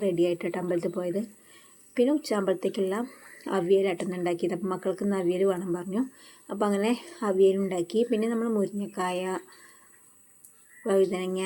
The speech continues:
അതുപോലെ തന്നെ വെണ്ടക്ക, അങ്ങനെ ഇട്ടിട്ടൊരു സാമ്പാർ രൂപത്തിലിട്ട് സാമ്പാർ ആണ്, നല്ല ഒരു ആ ടേസ്റ്റിൽ അങ്ങനെ വെച്ചു കേട്ടോ കറി. പിന്നെ ഇതാ നമ്മൾ നല്ല നാടൻ മുളകിട്ട് നമ്മളിവിടെ ഉണ്ടായതാണ്,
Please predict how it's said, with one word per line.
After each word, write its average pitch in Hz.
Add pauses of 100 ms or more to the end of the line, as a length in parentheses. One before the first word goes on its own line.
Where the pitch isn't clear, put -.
അതുപോലെ 185
തന്നെ 180 (400)
വെണ്ടക്ക, 208
അങ്ങനെ 196 (100)
ഇട്ടിട്ടൊരു 208
സാമ്പാർ 190
രൂപത്തിലിട്ട് 175
സാമ്പാർ 180 (680)
ആണ്, 233 (200)
നല്ല 214 (140)
ഒരു 254 (240)
ആ 220 (100)
ടേസ്റ്റിൽ 214
അങ്ങനെ 214
വെച്ചു 185
കേട്ടോ 175
കറി. 185 (640)
പിന്നെ 254
ഇതാ 233 (140)
നമ്മൾ 180 (460)
നല്ല 202 (100)
നാടൻ 190
മുളകിട്ട് 175
നമ്മളിവിടെ 175
ഉണ്ടായതാണ്, 175